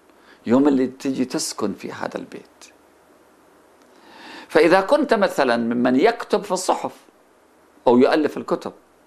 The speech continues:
فتصور أن هنالك من يشتري الجريدة ويقرأ ما تكتبه، استمتع بعملك ككاتب، فإنه يؤثر في،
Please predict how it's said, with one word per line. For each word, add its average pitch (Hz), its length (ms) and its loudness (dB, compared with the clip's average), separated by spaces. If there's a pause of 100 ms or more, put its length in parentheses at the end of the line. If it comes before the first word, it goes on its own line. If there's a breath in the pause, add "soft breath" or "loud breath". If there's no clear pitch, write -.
(760 loud breath)
فتصور 147 720 2
أن 123 160 0
هنالك 127 520 -2
من 127 220 -6
يشتري 123 540 -4
الجريدة 98 680 -6 (560 loud breath)
ويقرأ 120 580 2
ما 104 160 -8
تكتبه، - 720 -8 (840)
استمتع - 460 -2 (1040)
بعملك 131 600 -2
ككاتب، 123 560 -4 (1040 soft breath)
فإنه 104 520 0
يؤثر 127 520 -2
في، 123 400 -6